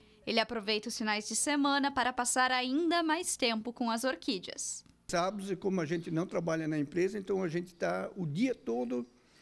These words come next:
Speaker 2: é, entre a, em função delas, assim, e domingos também, sempre na parte da manhã a gente tá em função delas.
Speaker 1: O casal começou a cultivar as plantas em mil novecentos e noventa e nove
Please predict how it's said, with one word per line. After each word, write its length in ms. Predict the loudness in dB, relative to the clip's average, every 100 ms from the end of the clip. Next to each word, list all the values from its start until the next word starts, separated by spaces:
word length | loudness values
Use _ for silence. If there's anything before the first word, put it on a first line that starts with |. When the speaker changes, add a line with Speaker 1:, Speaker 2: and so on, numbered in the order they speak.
| -20 _ _
Speaker 2:
é, 380 | -2 0 0 -6 -6
entre 380 | -2 0 4 4
a, 140 | 4
em 100 | 0
função 400 | 0 0 2 4
delas, 320 | 4 4 2 -2
assim, 260 | -4 -2
e 120 | 0
domingos 420 | 2 4 2 0 -2
também, 260 | 0 0
sempre 280 | 0 -4 -4
na 80 | -4
parte 260 | -2 -2
da 80 | -2
manhã 420 | -2 -2 -2 -2 -6 -14 -6
a 80 | -4
gente 260 | -2 -4 -2
tá 120 | -4
em 60 | -2
função 380 | -4 -4 -2
delas. 280 | -2 -4 -8 -10 -4
Speaker 1:
O 80 | 2
casal 340 | 4 4 2
começou 460 | 2 0 0 2 2
a 100 | 2
cultivar 640 | -2 -4 0 4 4 4
as 100 | 0
plantas 680 | -2 2 2 2 2 2 2
em 100 | 2
mil 140 | 4
novecentos 560 | 2 0 2 2 2 2
e 100 | 2
noventa 460 | 2 2 0 2
e 80 | 4
nove 400 | 4 2 -2 -8